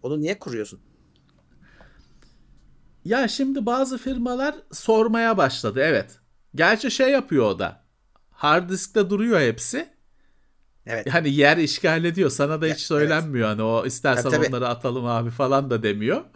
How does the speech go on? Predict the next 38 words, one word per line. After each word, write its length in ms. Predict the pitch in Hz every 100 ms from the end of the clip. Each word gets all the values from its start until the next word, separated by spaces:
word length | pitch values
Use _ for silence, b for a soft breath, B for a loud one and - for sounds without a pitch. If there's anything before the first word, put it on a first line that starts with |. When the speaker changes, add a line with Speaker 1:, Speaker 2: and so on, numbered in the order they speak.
| 135
Speaker 2:
<laughs> 240 | - 220 139
Bilmem 440 | 139 151 165 151
kaç 280 | 165 139 -
gigabaytı 640 | 139 143 135 135 135 143
bloke 320 | 156 165 -
etmiş 320 | 190 - -
ama 320 | 339 349 123 120 b b b b _ -
en 100 | 269
azından 560 | 240 196 226 233 233
diyor 160 | 277 302
ki 120 | 233
istersen 600 | 226 - 240 233 208 160
kurarım. 380 | - 131 117 208 - _ _ _ _ _ 113
Speaker 1:
Hı. 240 | 110 113
Speaker 2:
E, 100 | -
tamam 320 | - 311 214 127
hadi 320 | 185 202 196
neyse. 300 | 196 196 -
Telefonda 600 | 170 196 202 226 247 262
da 100 | 190
başladı 400 | 120 - 107 101
aynı 200 | 98 92
şey. 280 | - 85 - _ _ _
Her 220 | - 160 170
şeyi 340 | - 170 160
direkt 300 | 180 180 -
kurmuyor 500 | - 185 156 151 247
da 300 | 262 143 - - - -
başta 440 | 214 175 - 190
diyor 220 | 185 160
bak 220 | 143 - -
istersen 520 | 143 - 151 - 147
sana 280 | 139 151 139
şöyle 320 | 135 143 143
bir 100 | 131
paket 380 | 135 135 160 143
yapayım 380 | 135 123 117 117
falan. 380 | 143 131 151